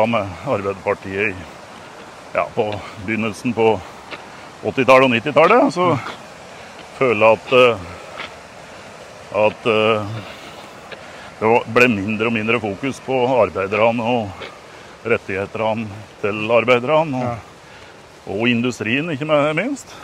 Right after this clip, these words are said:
Speaker 1: Så da ble det mer og mer interessant å, å bli mer kjent med hva Fremskrittspartiet står for.
Speaker 2: Ja.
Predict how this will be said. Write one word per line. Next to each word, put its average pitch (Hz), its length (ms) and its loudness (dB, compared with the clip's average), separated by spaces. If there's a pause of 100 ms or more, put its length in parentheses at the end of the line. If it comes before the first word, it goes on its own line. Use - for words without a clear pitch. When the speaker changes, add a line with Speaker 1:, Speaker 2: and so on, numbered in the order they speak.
(340)
Speaker 1:
Så 180 240 2 (720)
da 120 100 4
ble 120 180 4
det 160 100 0
mer 110 200 -2
og 120 60 -2
mer 120 160 0
interessant 120 640 -6
å, 156 140 -2 (1400)
å - 120 -10
bli 123 360 -2 (420)
mer 107 460 0 (960)
kjent 98 240 -2 (140)
med 120 280 0 (920)
hva 95 260 0
Fremskrittspartiet 104 800 -8
står 87 180 -14
for. 104 180 -18
Speaker 2:
Ja. 123 140 -8